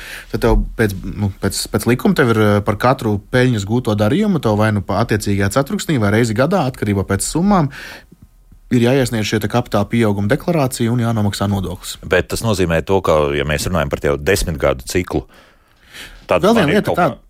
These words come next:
Speaker 2: kā
Speaker 1: kamēr mēs nepārdodam,
Speaker 2: Jā.
Speaker 1: vienalga vērtspapīra kontā vai ieguldījumu kontā, patiesībā mēs vienkārši ejam šajā ilgtermiņa investēšanā, neko pa vidu nemainījuši. Es izvēlējos vienu instru-, un, pieņemsim, sanāk tāds kaut kāds ideālais scenārijs, ka mēs pērkam vienu instrumentu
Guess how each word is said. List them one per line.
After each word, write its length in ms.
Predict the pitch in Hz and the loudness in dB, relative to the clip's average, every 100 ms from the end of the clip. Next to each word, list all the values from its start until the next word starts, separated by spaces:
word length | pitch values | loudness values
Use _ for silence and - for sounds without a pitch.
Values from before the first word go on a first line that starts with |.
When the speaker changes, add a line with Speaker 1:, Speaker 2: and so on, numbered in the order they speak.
| - | -4
Speaker 2:
kā 80 | 175 | 0
Speaker 1:
kamēr 160 | 185 120 | 0 0
mēs 140 | 110 | 0
nepārdodam, 720 | 233 - 247 113 113 98 90 90 | 0 2 0 0 -2 -2 -6 -2
Speaker 2:
Jā. 140 | 87 | 0
Speaker 1:
vienalga 320 | 190 180 113 | 2 2 0
vērtspapīra 560 | 104 127 147 - 156 143 | -2 0 0 0 -2 -2
kontā 320 | 139 147 143 107 | -2 -2 0 0
vai 80 | 113 | 0
ieguldījumu 400 | 240 247 127 101 98 | 2 2 0 -2 -2
kontā, 300 | 117 117 101 | -2 -2 0
patiesībā 320 | 147 120 104 | 0 0 -2
mēs 220 | 120 135 | -2 -2
vienkārši 340 | 135 120 110 113 | -2 -4 -2 -2
ejam 220 | 147 131 | -2 -2
šajā 160 | 120 110 | -4 0
ilgtermiņa 600 | 160 185 165 135 113 110 | 0 -2 -4 -4 -2 -2
investēšanā, 600 | 214 208 190 135 - 110 | -2 -2 -2 -4 -4 -8
neko 160 | 107 151 | -4 -2
pa 80 | 113 | 0
vidu 160 | 131 | 0
nemainījuši. 600 | 117 113 95 87 85 87 | 0 0 -2 -6 -10 -10
Es 100 | 95 120 | -4 -2
izvēlējos 400 | 110 98 90 92 | 0 0 -2 -2
vienu 180 | 101 107 | -2 0
instru-, 320 | 214 - - | 0 0 -4
un, 140 | 120 110 | -4 2
pieņemsim, 240 | 135 131 | 2 2
sanāk 240 | 123 123 104 | 0 0 0
tāds 160 | 92 | -4
kaut 140 | 101 95 | -4 -2
kāds 100 | 127 | -2
ideālais 400 | 107 92 90 - | 0 -2 -4 -2
scenārijs, 560 | 165 170 127 113 107 | 0 4 4 2 0
ka 140 | 113 107 - - - - | -2 -4 -10 -12 -12 -6
mēs 100 | 107 | -4
pērkam 380 | 110 110 104 98 | 2 2 2 2
vienu 240 | 104 101 190 | 4 4 4
instrumentu 560 | 208 175 160 143 127 | 2 2 2 2 0